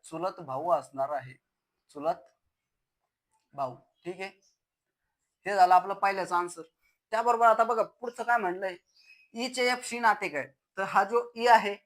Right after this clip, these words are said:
कोण? हा जो ई आहे किंवा ही जी ई आहे, ई म्हणजे कोण? ही मुलगी, बरोबर आहे का नाही? तर ई चे एफ शी नाते काय? तर एफ हा तिचा कोण असणार आहे?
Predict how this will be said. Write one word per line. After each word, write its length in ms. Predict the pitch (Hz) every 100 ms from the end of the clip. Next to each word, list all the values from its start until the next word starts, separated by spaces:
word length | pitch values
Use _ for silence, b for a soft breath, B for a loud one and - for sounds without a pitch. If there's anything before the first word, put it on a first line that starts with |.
| _ _ _ _ _ 202
कोण? 140 | 214 - _
हा 140 | - 185
जो 140 | 214 220
ई 120 | 220
आहे 240 | 226 196 190 - b b -
किंवा 120 | 214
ही 220 | 196 190 196
जी 280 | 202 220 -
ई 120 | 226
आहे, 280 | 220 214 190 - _ _ _ _
ई 80 | 220
म्हणजे 220 | 220 196
कोण? 140 | 202 196
ही 100 | 196
मुलगी, 340 | 208 214 196
बरोबर 260 | 170 220 214
आहे 100 | 180
का 60 |
नाही? 120 | 190 - _ _ _
तर 40 | 202
ई 100 | 233
चे 160 | 254 247
एफ 120 | 254
शी 120 | -
नाते 260 | 233 208 202
काय? 160 | 190 - _ _ _ _ _ _ _ _ _ -
तर 200 | 240 233 190 190
एफ 220 | 247 240
हा 80 | - 220
तिचा 180 | 226 226
कोण 200 | 226 233
असणार 320 | 226 208 196
आहे? 220 | 196 190